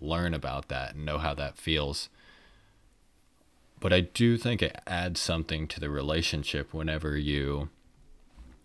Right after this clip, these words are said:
have to go through that experience. Like, eventually you're going to go through that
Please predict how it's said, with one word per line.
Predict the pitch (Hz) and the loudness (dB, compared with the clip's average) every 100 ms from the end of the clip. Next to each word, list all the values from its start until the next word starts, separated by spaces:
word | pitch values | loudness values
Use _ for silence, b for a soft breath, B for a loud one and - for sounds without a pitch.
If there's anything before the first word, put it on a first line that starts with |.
| - - - _ - - - - | -20 -20 -20 _ -20 -20 -14 0
have | 78 - | 2 2
to | 78 | 0
go | 73 71 | 0 -2
through | - 71 71 | -2 -2 -2
that | 62 65 | -4 -8
experience. | 67 - - 69 71 - | -8 -8 -6 -6 -4 -4
Like, | 78 | 0
eventually | 80 85 95 - 90 80 71 | 2 4 4 2 0 2 0
you're | 69 | 0
going | 71 80 78 76 | 0 0 0 -2
to | - | -2
go | 69 69 | -4 -4
through | - 71 71 | -4 -4 -2
that | 69 73 | -2 -2